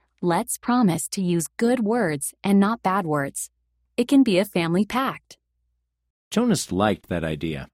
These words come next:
Speaker 2: He and Mom shook hands. Jonas felt good about the promise he made with Mom.
Speaker 1: Now, how about you promise to help me finish weeding? Then I'll promise to take you to the park.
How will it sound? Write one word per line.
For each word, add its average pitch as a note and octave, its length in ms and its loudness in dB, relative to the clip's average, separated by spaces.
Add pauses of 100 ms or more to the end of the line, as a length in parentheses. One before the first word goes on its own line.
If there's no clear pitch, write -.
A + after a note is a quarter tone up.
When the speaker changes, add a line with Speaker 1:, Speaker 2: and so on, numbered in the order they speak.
(640)
Speaker 2:
He F#3 100 4
and G#3+ 80 2
Mom B2+ 240 2
shook A2 240 -2
hands. D#2 540 -6 (640)
Jonas G3 300 2
felt B2 320 -2
good C3 200 2
about F#2+ 260 0
the F#2 60 -10
promise G2 420 0
he F#2+ 100 0
made F#2+ 500 -2 (100)
with G2+ 200 0
Mom. G2+ 400 -2 (680)
Speaker 1:
Now, F#3 420 -2 (160)
how A3+ 260 -2
about C4+ 240 0
you B3+ 160 2
promise E3 420 -2
to F3+ 140 -4
help F3+ 240 -4
me G#3+ 140 2
finish D#3+ 380 -4
weeding? C#3+ 440 -4 (880)
Then E3+ 340 -2
I'll G#3+ 160 0
promise F#3+ 500 -2
to A#3 120 -6
take A#3+ 260 -4
you B3 140 -2
to C4 100 -8
the B3 140 -2
park. - 480 -6